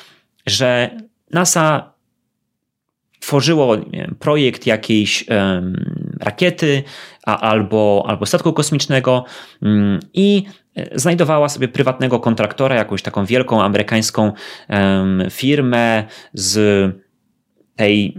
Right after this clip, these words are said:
działki zbrojeniowej, to mógł być Lockheed Martin, Boeing, tego typu wielkie, e, wielkie korporacje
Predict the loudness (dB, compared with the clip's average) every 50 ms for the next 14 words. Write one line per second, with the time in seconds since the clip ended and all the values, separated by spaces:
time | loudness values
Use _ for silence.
0 | -12 -10 -8 -2 0 2 0 0 -2 -2 0 0 0 0 0 2 2 2 4 2
1 | 2 2 2 2 2 2 2 2 0 0 0 0 0 -2 -2 -4 -8 -6 -2 -2
2 | -2 -2 -2 -6 -4 -2 -2 0 0 -2 -2 -2 -2 -2 0 0 2 2 2 2
3 | 2 2 2 0 -2 -4 -14 -20 -20 -20 -20 -20 -20 -20 _ -4 -2 0 0 0
4 | 0 0 0 0 -2 -2 0 2 2 2 2 0 0 0 2 4 4 2 2 0
5 | 0 2 2 2 2 2 0 0 0 -2 0 0 -2 0 0 0 0 0 0 0
6 | -2 -2 -2 -2